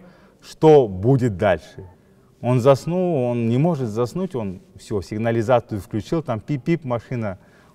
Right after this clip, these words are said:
Он подскакивает, открывает окно, что случилось, надевается, выбегает, все нормально, приходит. И вот так вот вся его жизнь. То есть это имущество не для него, а он для этого имущества.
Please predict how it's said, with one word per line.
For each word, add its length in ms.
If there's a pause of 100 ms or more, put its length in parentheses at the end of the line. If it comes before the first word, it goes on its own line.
(220)
Он 220
подскакивает, 760
открывает 560
окно, 280
что 240
случилось, 500
надевается, 540
выбегает, 460
все 180
нормально, 480
приходит. 500 (360)
И 40
вот 180
так 200
вот 100
вся 240
его 180
жизнь. 280 (580)
То 80
есть 220 (160)
это 280
имущество 540
не 200
для 180
него, 560 (180)
а 240
он 300
для 140
этого 220
имущества. 480